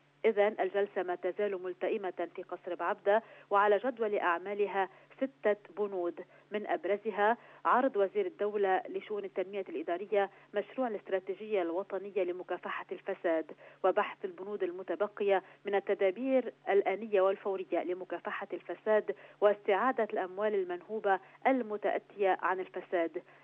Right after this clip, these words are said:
إضافة إلى طلب وزارة الاقتصاد والتجارة فرض رسم إغراق في شكوى مكافحة الإغراق من منتج، من منتج قضبان وزوايا وقواطع وأشكال خاصة من الألومنيوم،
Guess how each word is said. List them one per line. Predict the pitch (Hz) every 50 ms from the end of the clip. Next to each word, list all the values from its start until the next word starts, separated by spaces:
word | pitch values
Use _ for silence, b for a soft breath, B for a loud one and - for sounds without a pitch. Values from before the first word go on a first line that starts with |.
| B -
إضافة | 190 180 190 202 - 214 196 - 208 208
إلى | 208 - 185 185 170
طلب | 175 - 202 202 196 175
وزارة | 180 175 170 160 196 208 196 190 175 -
الاقتصاد | 170 175 170 - - 175 - 208 208 202 185
والتجارة | 170 170 165 - 180 175 - 208 214 214 208 196 180 B B B B B _ -
فرض | - 220 214 214 196 180
رسم | 196 233 277 277 - 247 226 -
إغراق | - 185 175 175 180 196 214 214 -
في | - 202 190
شكوى | - 226 220 - 220 202 180
مكافحة | 180 180 - 175 175 - 196 - - - 190
الإغراق | 180 - 175 170 190 208 196 175 170 - B B B B B B B B
من | - 208 196 185 196
منتج، | 214 233 220 - - 196 185 180 - - - _ _ _ - 180 151
من | 170 185 190 190 190
منتج | 208 233 247 226 - 180 - -
قضبان | - 185 170 - 202 202 214 220 220
وزوايا | 196 190 190 180 190 185 190 208 214 214 196 180
وقواطع | 180 185 180 - 180 175 196 208 214 214 214 196
وأشكال | 180 185 143 143 - - - - 214 208 196
خاصة | - - 226 220 220 - - 196
من | 185 185 190
الألومنيوم، | 185 - 180 190 190 202 196 185 175 175 175 170 170